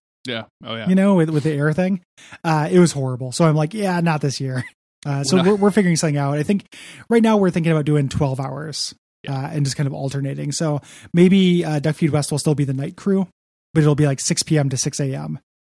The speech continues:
Speaker 2: two nights. So it'll be, uh, still have a little bit of that loopy stay up late energy,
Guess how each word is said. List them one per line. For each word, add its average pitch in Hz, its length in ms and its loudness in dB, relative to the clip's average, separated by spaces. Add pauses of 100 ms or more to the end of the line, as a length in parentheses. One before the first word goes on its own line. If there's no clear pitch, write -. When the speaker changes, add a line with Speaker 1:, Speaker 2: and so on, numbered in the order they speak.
(120)
Speaker 2:
two 262 120 6
nights. 147 460 2
So 156 220 2
it'll 143 180 0
be, 139 380 -2
uh, 135 420 -6
still 196 200 2
have 175 60 4
a 165 40 2
little 165 140 6
bit 165 120 4
of 147 60 -2
that 147 120 -2
loopy 151 220 0
stay 147 220 -2
up 139 100 -6
late 147 160 -2
energy, 175 440 0